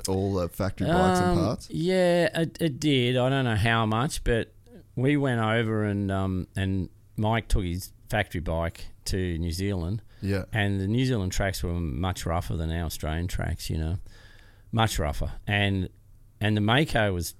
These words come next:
Speaker 2: tough, man. It, you know, I didn't have any problems, but pretty much every weekend, uh, Mike's bike would crack the frame, you know, and start breaking here, there, here, there. And he had people trying to weld it up, and it was so light,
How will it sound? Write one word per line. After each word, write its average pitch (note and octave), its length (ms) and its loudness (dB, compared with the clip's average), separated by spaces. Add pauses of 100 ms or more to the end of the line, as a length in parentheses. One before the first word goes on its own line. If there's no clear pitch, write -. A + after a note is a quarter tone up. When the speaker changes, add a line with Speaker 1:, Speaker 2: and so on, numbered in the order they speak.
(140)
Speaker 2:
tough, D2+ 400 -2
man. D#2+ 240 -2
It, F2 160 -6
you A2+ 200 -2
know, F#2+ 120 0
I A#2+ 60 0
didn't A2+ 160 0
have E2+ 160 -2
any F#2+ 160 -2
problems, D#2 400 -4
but F2+ 180 -6 (840)
pretty D3+ 320 4
much G#2+ 400 0
every B2+ 420 2
weekend, G#2 800 -2 (320)
uh, - 140 -10
Mike's G2+ 300 -2
bike F2 320 -2 (100)
would E2+ 260 -4 (440)
crack - 280 2
the - 80 -8
frame, F2 540 -4 (100)
you G2+ 100 -2
know, E2 140 -2
and E2 420 -4
start E2+ 360 -6
breaking D#2+ 380 -4
here, F#2 320 -2
there, F2 440 -4
here, E2+ 200 -4
there. F2 320 -4 (440)
And G2 140 -2
he G2+ 80 0
had G2 120 0
people A2+ 220 2
trying G#2+ 280 -2
to F#2 40 -2
weld F#2 300 -2
it F2+ 60 -2
up, G2+ 200 -2
and G#2 80 0
it F2 100 -4
was D#2+ 140 -4
so A#2+ 320 -2
light, F#2 460 -2